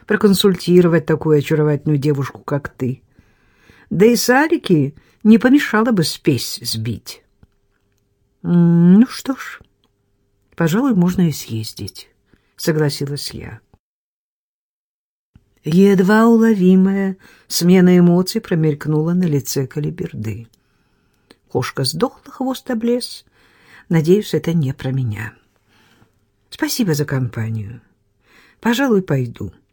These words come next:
Я поднялась из-за стола. «Провожать не нужно. Я возьму такси». «Окей.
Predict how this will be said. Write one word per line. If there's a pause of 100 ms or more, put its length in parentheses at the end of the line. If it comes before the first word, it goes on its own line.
(420)
Я
поднялась
из-за
стола. (400)
«Провожать
не
нужно. (220)
Я
возьму
такси». (840)
«Окей.